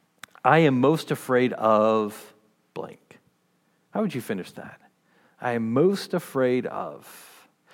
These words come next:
Then once you fi-, fill in that blank, ask yourself, how does the empty tomb address that fear? How does the empty tomb address whatever fear that is? Maybe it's fear of other people. Maybe it's fear of failure.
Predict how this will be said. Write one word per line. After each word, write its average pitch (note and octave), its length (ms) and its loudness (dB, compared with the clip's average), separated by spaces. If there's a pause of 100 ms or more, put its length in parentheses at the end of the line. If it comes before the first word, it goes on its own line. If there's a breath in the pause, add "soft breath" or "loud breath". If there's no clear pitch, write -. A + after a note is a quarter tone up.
(440 loud breath)
Then F#3 200 4
once C#4 240 0
you G3 60 0
fi-, D#3+ 340 -2
fill - 560 -2
in B2+ 100 0
that A2 180 0
blank, F2 480 -12 (880 soft breath)
ask F#3 280 2
yourself, B2 420 2
how G#3 240 2
does A#3+ 300 2
the C#3+ 200 2
empty D3 380 -4
tomb A#2 500 -4
address F#2 680 -8 (160)
that F2+ 280 -6
fear? - 460 -18 (600)
How F#3+ 100 -4
does G#3+ 100 2
the D#3+ 140 2
empty C#3+ 240 -2
tomb A#2+ 240 -4
address G2+ 520 -6 (120)
whatever C3+ 340 -4
fear G#2+ 600 -4
that G2 200 -10
is? F2 240 -12
Maybe B2 160 -4
it's G#2+ 80 -12
fear A#2 300 -2
of G2 100 -10
other G2+ 160 -4
people. F3+ 500 0 (180 loud breath)
Maybe B2 140 2
it's G2+ 120 -4
fear G#2 240 -6
of F#2+ 60 -12
failure. F3 680 2